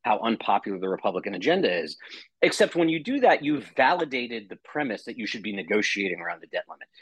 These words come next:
So Republicans sent him their, their opening bid, and now you're in a negotiation that you said that you were never gonna have. And it's hard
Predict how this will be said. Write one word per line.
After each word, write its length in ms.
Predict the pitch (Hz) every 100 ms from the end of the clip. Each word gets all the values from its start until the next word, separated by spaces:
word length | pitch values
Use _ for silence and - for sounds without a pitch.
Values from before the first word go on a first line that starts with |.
| _
So 160 | - 143
Republicans 680 | 117 131 165 180 - 131 -
sent 200 | 110 120
him 480 | 135 139 135 139 -
their, 260 | 117 139 175 _ _ _ _ _
their 240 | 117 131 131
opening 360 | 139 170 170
bid, 420 | 160 240 143 160 - _ _
and 120 | 147 147
now 180 | 143
you're 240 | 165 165 156
in 80 | 151
a 140 | 139 110 _ -
negotiation 640 | 135 139 139 143 160 170 135
that 120 | 117
you 80 | 117
said 240 | - 123
that 140 | 117
you 100 | 117
were 60 | 113
never 240 | 107 104
gonna 240 | 101 98 92
have. 320 | 98 - -
And 120 | 101
it's 100 | 101
hard 500 | - 131 131 131 127